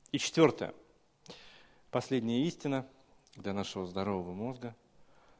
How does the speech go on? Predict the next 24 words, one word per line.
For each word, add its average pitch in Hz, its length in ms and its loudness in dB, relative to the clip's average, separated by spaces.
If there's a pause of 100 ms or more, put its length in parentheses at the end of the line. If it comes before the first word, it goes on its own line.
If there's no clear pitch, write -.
(1300)
Данная 170 340 6
нами 147 300 4
жизнь — 123 340 2 (460)
это 120 180 0
поклонение 110 640 0
Христу. - 440 -10 (2250)
Об - 120 8
этом 180 200 10
пишет - 280 0
Матфей 151 400 4
в 180 60 2
двадцать 117 340 2
восьмой, 110 380 2
в 98 300 -4
двадцать 110 340 0
восьмой 110 320 -2
главе. 131 400 2 (1300)
Марк 135 260 6
как-то 131 260 2
очень 123 240 2
скромно 107 560 4 (880)
упустил 135 480 4
этот 101 180 4
фрагмент. 180 520 4